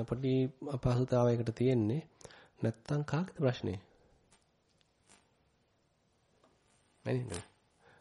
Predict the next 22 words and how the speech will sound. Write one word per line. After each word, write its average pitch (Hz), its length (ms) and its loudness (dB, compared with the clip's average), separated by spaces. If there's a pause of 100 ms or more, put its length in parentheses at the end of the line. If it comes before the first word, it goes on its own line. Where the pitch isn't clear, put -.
(140)
ඔව්. 101 160 -8 (380)
අ, 120 120 -8 (800)
මෙතන. 92 280 -4 (1900)
ඒ 135 100 0
කියන්නේ 135 260 6
දැන් 127 180 6
එදී 123 240 4
වාඩිලා 113 420 6
ඉන්නකොට, 127 280 6
කියන්නේ 113 280 6
භාවනා 107 320 4
කරන්න 113 260 4
කලින් 113 360 6 (340)
ඔළුවේ 120 300 6
මුකුත් 117 240 0
තද 117 200 2
ගතියක් 113 420 4
එහෙම 113 180 4
නැහැ. 98 360 4 (500)
කරගෙන 104 260 6
යනකොට 104 400 6
එනවද? 120 360 6